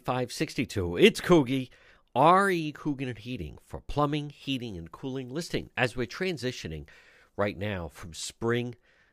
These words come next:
into summer, you want to make sure your cooling unit is gonna serve you and your family, your employees well this summer. R E Coogan and Heating. As Coog says, "We're helpful, trustworthy, reliable. Explore our services. Let us into your home. Don't fix it alone."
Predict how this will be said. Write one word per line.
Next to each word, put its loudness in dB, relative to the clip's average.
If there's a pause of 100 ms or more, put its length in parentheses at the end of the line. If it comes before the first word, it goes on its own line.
(160)
into 0
summer, 0
you -2
want 2
to -2
make -4
sure 0
your -4
cooling 2
unit -6 (520)
is -18
gonna -6
serve -4
you 2
and 0
your -2
family, -2
your -2
employees -6
well -6
this -8
summer. -4
R 4
E 0
Coogan -6
and -4
Heating. -6
As -6
Coog -2
says, -2 (440)
"We're 0
helpful, 0
trustworthy, 0
reliable. -2 (140)
Explore -2
our -2
services. -8 (100)
Let 2
us -6
into -8
your -4
home. -2 (440)
Don't 4
fix -6
it 0
alone." 0